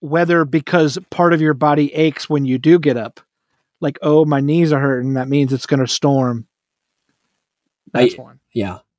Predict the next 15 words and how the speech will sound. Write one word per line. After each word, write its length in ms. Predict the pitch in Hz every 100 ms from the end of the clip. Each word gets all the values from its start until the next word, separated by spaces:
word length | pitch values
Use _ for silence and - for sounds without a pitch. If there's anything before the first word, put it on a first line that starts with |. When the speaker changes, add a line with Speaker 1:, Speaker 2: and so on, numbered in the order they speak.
| -
Speaker 2:
And 160 | 127
finally, 680 | - 175 165 139 127 120 120 _ _ _ _ _ _ _ _ _ _
do 80 | 127
the 100 | 120
Chiefs, 540 | - 160 165 196 -
their 180 | - 123
over-under 400 | 135 156 175 175
is 100 | 165
at 140 | 180 -
twelve. 580 | 165 165 123 120 - _ _ _ _ _ _ _ _
Are 80 | 107
you 80 | 104
taking 300 | 139 135 123
the 100 | 131
over? 440 | 165 185 220 214